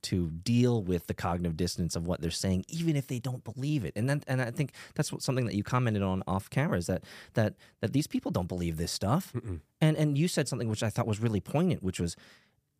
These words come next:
Speaker 1: you have absolute, unequivocally, just, you now know for a fact that the, the mainstream media, the legacy media is just lying to us, to our faces. Like, we knew this, but
Speaker 2: It's theater.
Speaker 1: but being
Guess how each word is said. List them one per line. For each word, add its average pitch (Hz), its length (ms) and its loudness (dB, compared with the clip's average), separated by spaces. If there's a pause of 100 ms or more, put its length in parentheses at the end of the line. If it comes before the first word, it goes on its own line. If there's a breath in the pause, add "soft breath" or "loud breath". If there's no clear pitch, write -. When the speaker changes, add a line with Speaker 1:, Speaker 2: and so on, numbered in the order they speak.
Speaker 1:
you 143 300 6
have 139 260 4 (260)
absolute, 160 640 2 (720)
unequivocally, 120 920 4 (360)
just, 107 300 4
you 107 140 4
now 127 340 4
know 110 200 4
for - 160 -2
a 92 40 2
fact 92 500 -2
that 92 240 0
the, 90 160 0
the 87 160 -2
mainstream 104 440 2
media, 95 180 2
the 82 80 0
legacy 95 320 0
media 90 160 0
is 87 120 -2
just - 360 -2
lying 92 580 2
to 87 220 0
us, - 300 -10
to - 160 0
our 78 100 -2
faces. - 520 -2
Like, 160 120 2
we 220 100 4
knew 208 240 4
this, 104 240 -2
but 139 140 2
Speaker 2:
It's - 80 -2
theater. 147 340 4
Speaker 1:
but 151 260 2
being 190 420 4